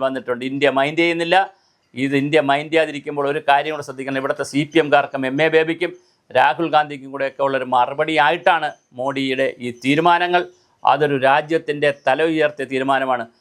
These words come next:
അമേരിക്കയല്ല ഒരു രാജ്യവും നമ്മളോട് ബഹളം ഉണ്ടാക്കണ്ട. റഷ്യ ഉക്രൈൻ യുദ്ധം നടന്നപ്പോൾ നമ്മൾ നിഷ്പക്ഷപാതികളായി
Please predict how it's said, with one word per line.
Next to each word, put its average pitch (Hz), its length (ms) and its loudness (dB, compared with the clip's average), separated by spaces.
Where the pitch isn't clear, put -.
അമേരിക്കയല്ല 143 800 0
ഒരു 139 460 -2
രാജ്യവും 143 420 0
നമ്മളോട് 139 340 -4
ബഹളം 135 260 2
ഉണ്ടാക്കണ്ട. 160 380 0
റഷ്യ 160 300 0
ഉക്രൈൻ 170 340 -2
യുദ്ധം 156 280 -2
നടന്നപ്പോൾ 165 360 -2
നമ്മൾ 151 220 -2
നിഷ്പക്ഷപാതികളായി 165 1080 0